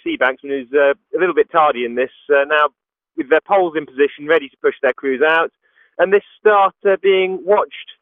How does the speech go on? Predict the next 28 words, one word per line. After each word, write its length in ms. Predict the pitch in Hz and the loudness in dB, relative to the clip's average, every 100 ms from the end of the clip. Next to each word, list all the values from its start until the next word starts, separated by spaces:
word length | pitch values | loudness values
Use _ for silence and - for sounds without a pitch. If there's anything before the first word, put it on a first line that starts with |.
| - | 0
um, 520 | 185 180 185 185 151 - | 2 2 0 -4 -6 2
by 340 | 202 190 92 - | 4 4 0 0
a 360 | 180 180 185 | 2 2 0
drone 520 | 160 165 240 220 160 135 | -2 0 2 4 0 -4
hovering, 640 | 160 143 160 151 151 156 | -4 0 0 0 -4 0
uh, 300 | 156 156 170 | 2 2 0
a 40 | 160 | 0
good, 240 | 180 165 - | -2 -2 0
uh, 120 | 165 - | 0 2
twenty 240 | 175 147 | -4 -4
metres 220 | 156 - | -10 -8
above 240 | 135 147 123 | 0 0 0
the 80 | 131 | 0
river 320 | 139 127 127 _ _ _ _ | 2 2 -2 _ _ _ _
in 140 | 170 | -4
front 220 | 156 175 151 | 0 -2 0
of 20 | |
the 80 | 143 | 0
railway 320 | 147 135 131 | 2 2 0
bridge. 340 | 123 131 123 - | 0 0 -2 -4
It's, 180 | 143 120 _ - | -4 -4 _ 0
uh, 220 | 139 131 - | 0 0 -4
presumably 520 | _ 165 175 147 147 - | _ -4 -2 -2 -4 0
filming, 560 | 180 156 147 139 135 | 0 2 0 -2 -2
uh, 120 | 139 143 | -2 0
all 240 | 170 151 | 0 0
the 100 | 143 | 2
action 480 | 127 127 - 127 | 0 -2 -8 -12